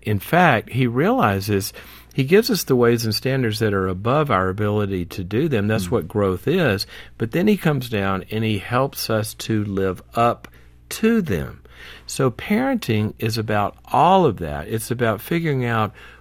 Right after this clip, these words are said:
Speaker 1: what are the standards we're trying to live up to, and he or she, our kids, are going to need help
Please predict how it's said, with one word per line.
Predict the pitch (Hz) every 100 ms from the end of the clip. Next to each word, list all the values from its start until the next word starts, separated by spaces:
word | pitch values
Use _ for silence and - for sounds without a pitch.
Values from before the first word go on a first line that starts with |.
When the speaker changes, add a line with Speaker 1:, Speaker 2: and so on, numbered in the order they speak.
| - -
Speaker 1:
what | 104 120 185 247 -
are | - 127 123
the | 110
standards | - 110 110 110 101 -
we're | 104 104
trying | - - 98 101 101
to | - 107
live | 95 101 113
up | 117 - -
to, | - 67 78 156 - - - - - -
and | 123 175 196 113 104 139 - - - - -
he | - 170 190 185
or | 160
she, | - 123 113 113 117 123 160 -
our | 104 104 107 -
kids, | - 71 90 156 - - - - -
are | 143 143
going | 123 107 113 120
to | - 120
need | 120 113 101
help | - - 220 175 85 - -